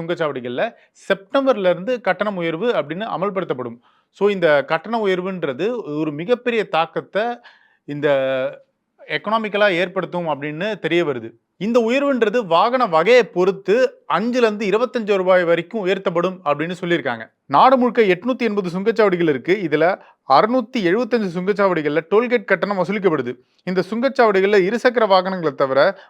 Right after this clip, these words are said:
மத்த வாகனங்கள் போறதுக்கு சுங்க கட்டணம் செலுத்துறது அவசியம். இந்த கட்டணம் ஒவ்வொரு தடவையும் தேசிய நெடுஞ்சாலை ஆணையத்தால மாற்றியமைக்கப்படும். ஆக்சுவலா இது போன வருஷமே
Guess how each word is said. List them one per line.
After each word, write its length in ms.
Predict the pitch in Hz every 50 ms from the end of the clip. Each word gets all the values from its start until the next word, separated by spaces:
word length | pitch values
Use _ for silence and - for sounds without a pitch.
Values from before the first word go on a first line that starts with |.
| _ _
மத்த 280 | 135 151 165 - - 240
வாகனங்கள் 460 | 226 220 220 226 240 233 220 220 196
போறதுக்கு 420 | 160 180 180 175 160 147 143 139
சுங்க 340 | 208 - - 202 220 240 247
கட்டணம் 440 | 240 214 196 165 185 202 202 208 - _ -
செலுத்துறது 360 | 185 202 180 185 175 175 180
அவசியம். 500 | 185 147 151 160 - - 156 139 127 - _ _ _ _ _ _ _
இந்த 300 | 147 185 233 233 220 226
கட்டணம் 400 | - 202 190 - 220 247 240 220
ஒவ்வொரு 320 | 180 180 208 247 254 240
தடவையும் 500 | 208 202 196 185 180 175 196 233 214 156
தேசிய 380 | 135 165 208 233 226 - 254 214
நெடுஞ்சாலை 400 | 202 196 202 202 233 226 214 196
ஆணையத்தால 580 | 180 180 190 190 180 175 175 160 156 175 196
மாற்றியமைக்கப்படும். 800 | 190 180 190 202 - 220 208 185 160 139 147 135 131 131 120 120 - _ _ _ _ _ _ _ _ _ _
ஆக்சுவலா 680 | - 165 185 180 - - 220 214 220 233 254 262 240 165
இது 220 | 165 175 160 175 175
போன 300 | - - 202 233 247 247
வருஷமே 340 | 233 208 185 - 240 240